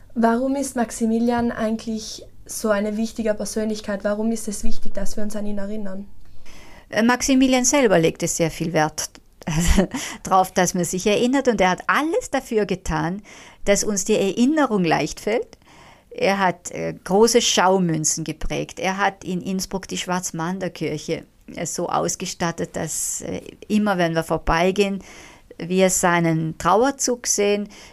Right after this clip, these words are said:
Speaker 2: Er hat Bücher herstellen lassen, drucken lassen oder schreiben lassen mit sehr schönen Bildern,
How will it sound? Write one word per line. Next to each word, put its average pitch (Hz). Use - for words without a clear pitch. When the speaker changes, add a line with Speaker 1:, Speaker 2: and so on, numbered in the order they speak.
Speaker 2:
Er 190
hat 185
Bücher 240
herstellen 196
lassen, 180
drucken 220
lassen 185
oder 175
schreiben 180
lassen 180
mit 175
sehr 185
schönen 190
Bildern, 190